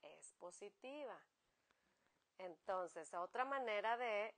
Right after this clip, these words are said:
entenderlo, puedes decir, si multiplicas el mismo signo, la respuesta siempre será positiva. Por eso negativo por negativo, la respuesta es positiva,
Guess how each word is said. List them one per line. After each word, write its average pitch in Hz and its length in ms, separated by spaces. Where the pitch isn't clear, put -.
entenderlo, 254 1040
puedes 190 380
decir, 196 420
si 175 180
multiplicas 170 840
el 185 180
mismo 233 840
signo, 233 960
la 180 200
respuesta 170 760
siempre 170 520
será 196 440
positiva. 220 680
Por 190 160
eso 175 260
negativo 226 580
por 233 180
negativo, 233 640
la 226 140
respuesta 165 460
es 190 80
positiva, 247 640